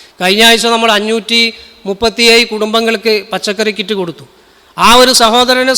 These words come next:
സംബന്ധിച്ചിടത്തോളം ആ ഇവിടെ വന്നിട്ടുള്ള ആ ഒരു ലോഡ് പച്ചക്കറി, ആ സാധനങ്ങൾ അള്ളാഹുവിൻ്റെ അടുക്കൽ അദ്ദേഹത്തിന് ബാക്കിയായിരിക്കുകയാണ്. ഇന്ന് ഇവിടെ വന്നിട്ടുള്ള, ഇന്ന്, ഇന്നിവിടെ വരണ അൻപതിലധികം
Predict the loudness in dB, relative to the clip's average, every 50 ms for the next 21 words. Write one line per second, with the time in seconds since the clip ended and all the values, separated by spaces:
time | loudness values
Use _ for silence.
0 | 0 0 0 -2 -4 -4 -2 -2 -2 -2 -2 0 0 0 2 2 0 -2 -2 0
1 | 2 2 2 2 2 -2 -6 -10 -8 -6 -2 -2 -2 -2 -2 -2 -4 -4 -6 -4
2 | -4 -2 2 4 4 4 4 4 2 0 0 0 0 0 0 0 0 -2 -2 -2
3 | -2 -6 -2 0 0 0 0 -2 -4 -10 -18 -20 -20 -20 _ _ _ _ _ -20
4 | _ _ _ 0 2 4 6 6 4 2 0 -6 -14 -14 -8 -4 0 2 2 2
5 | 2 2 2 2 0 2 0 0 0 2 2 4 4 4 4 2 -2 -2 0 2
6 | 2 2 0 -2 -2 -2 0 0 0 0 2 0 0 0 0 -2 -2 -2 -2 -4
7 | -8 -14 -8 -4 -2 -2 -2 -2 -2 0 0 0 0 -2 -4 -6 -4 -2 0 0
8 | 0 -2 -4 -10 -18 -20 -20 _ _ _ _ _ _ _ -8 -2 2 2 4 4
9 | 2 0 -2 -2 0 0 0 0 0 -2 -2 -4 -4 -4 -2 0 0 0 0 -4
10 | -4 -4 -2 -2 -4 -4 -10 -12 -6 -4 -2 0 0 0 0 0 0 2 2 2
11 | 0 0 -4 -12 -20 -20 -20 -10 -8 -6 -4 -2 -2 0 2 2 2 2 2 2
12 | 2 2